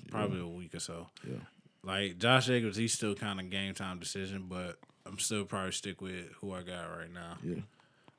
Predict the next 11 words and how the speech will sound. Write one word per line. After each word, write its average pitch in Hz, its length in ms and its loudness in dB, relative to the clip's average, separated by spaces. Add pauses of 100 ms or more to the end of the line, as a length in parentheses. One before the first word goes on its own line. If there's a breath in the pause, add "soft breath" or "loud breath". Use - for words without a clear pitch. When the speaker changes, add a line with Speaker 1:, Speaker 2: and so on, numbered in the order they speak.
Speaker 1:
I 101 40 -10
might 101 240 -2
trade 92 440 -2
King 95 240 -10
and 87 120 -12
Drake 87 280 -10
away 85 300 -12 (240)
or 80 180 -10
release 90 380 -8
his 85 180 -8
ass. 82 300 -8